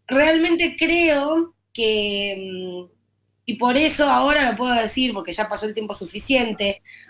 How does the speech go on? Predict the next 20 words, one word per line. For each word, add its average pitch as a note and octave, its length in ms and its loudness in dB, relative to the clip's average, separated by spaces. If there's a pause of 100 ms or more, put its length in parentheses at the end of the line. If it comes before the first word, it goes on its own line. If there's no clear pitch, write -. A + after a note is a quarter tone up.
(140)
pude E4+ 260 6
comprender, B3+ 840 0 (120)
hablo C#4+ 300 4
de A3+ 160 -2
mí C#4 200 0
porque G3+ 300 -4
es G#3+ 80 -4
feriado, D#3+ 460 -4 (680)
pude F4+ 260 4
comprender D4 720 2
cuánto D4+ 420 4
dolor C4+ 480 2
le B3 160 -2
generaba B3 440 2
a B3 40 2
mucha C4+ 320 0
gente D4 440 0
y E4+ 120 2
por A#3+ 120 -6
eso C4+ 160 -2